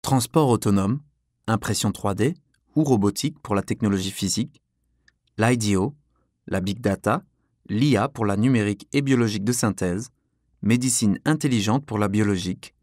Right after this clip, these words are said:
ce sont les technologies qui créent de nouvelles industries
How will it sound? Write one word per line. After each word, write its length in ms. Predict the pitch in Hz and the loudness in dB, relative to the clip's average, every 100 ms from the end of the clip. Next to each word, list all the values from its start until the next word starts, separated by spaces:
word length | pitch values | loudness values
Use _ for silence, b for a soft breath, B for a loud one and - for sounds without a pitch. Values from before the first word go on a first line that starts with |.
| _ _ _ - | _ _ _ -10
ce 160 | - | -6
sont 160 | 113 180 | 0 2
les 140 | 139 | 2
technologies 680 | 120 117 107 98 98 160 170 | 0 0 0 0 -2 -4 -6
qui 220 | - 101 | -8 -8
créent 320 | - 160 175 - _ | -4 -4 -4 -6 _
de 80 | 101 | 2
nouvelles 380 | 113 147 151 135 | 2 4 2 2
industries 560 | 120 98 - - 127 | 0 -2 -6 -6 -6